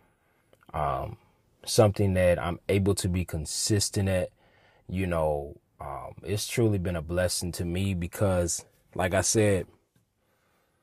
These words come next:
for me, so, a lot of times these things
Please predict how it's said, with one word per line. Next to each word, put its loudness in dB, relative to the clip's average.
for 0
me, 2
so, 4
a 6
lot 6
of 6
times 4
these 0
things 2